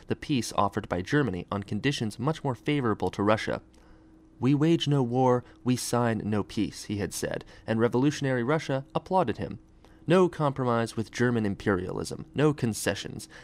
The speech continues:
echoed through the length and breadth of the country, and the people stood ready to defend their revolution to the very death. But now, Lenin demanded the ratification of a peace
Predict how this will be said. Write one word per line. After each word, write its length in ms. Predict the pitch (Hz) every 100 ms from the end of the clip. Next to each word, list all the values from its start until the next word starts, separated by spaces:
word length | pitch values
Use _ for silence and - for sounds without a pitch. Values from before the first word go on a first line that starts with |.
| -
echoed 360 | 127 131 98 90
through 160 | - 110
the 100 | 92
length 340 | 117 123 -
and 140 | 107 101
breadth 280 | 101 95 95
of 60 |
the 100 | 101
country, 420 | - 92 - - - - -
and 120 | 123
the 40 |
people 280 | 120 165 143
stood 320 | 135 151 117
ready 180 | 107 117
to 100 | -
defend 440 | 107 - 147 135 101
their 200 | 120 117
revolution 540 | 113 107 117 - 120
to 100 | -
the 120 | 95
very 320 | 87 110 107
death. 480 | 98 107 104 - - - - - _
But 160 | 107
now, 360 | 113 135 101 104 - - - -
Lenin 320 | 120 151 147
demanded 480 | 120 117 131 117 92
the 140 | 104
ratification 720 | 101 123 127 110 - 135 - 87
of 100 | 90
a 40 |
peace 400 | - 156 113